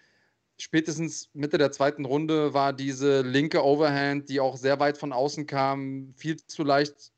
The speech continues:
vorhersehbar. Ähm, hätte eine der ersten Dinger, äh, Strickland auf den Boden geschickt, wäre alles gut <laughs> gewesen. Ähm, war nicht so.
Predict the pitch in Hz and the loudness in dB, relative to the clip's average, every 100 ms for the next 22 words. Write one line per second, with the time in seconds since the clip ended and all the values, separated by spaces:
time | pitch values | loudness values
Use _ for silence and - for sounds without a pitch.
0 | _ _ _ - 131 139 156 143 139 135 | _ _ _ -4 0 2 2 2 2 4
1 | 135 135 _ _ _ _ - 135 131 131 | 0 -4 _ _ _ _ -4 -2 0 -2
2 | 131 127 113 _ _ _ _ _ _ _ | -6 -8 -14 _ _ _ _ _ _ _
3 | 143 156 185 139 156 143 139 156 - 170 | -2 0 0 0 2 4 2 0 -4 -6
4 | 151 156 160 156 156 143 139 147 143 139 | -2 0 2 2 0 -6 -4 0 0 -2
5 | - - - 170 170 143 127 127 135 175 | -6 -14 -6 -4 -2 -2 -2 0 2 2
6 | 170 - 180 - - _ _ - 143 143 | 0 2 0 -2 -20 _ _ 2 4 4
7 | 117 110 208 143 247 220 233 214 - - | 0 -2 -2 0 -2 0 0 -2 -6 -20
8 | - 147 156 151 151 151 123 135 175 170 | -2 2 4 2 -2 -8 -2 0 0 -2
9 | - 165 170 | 0 2 2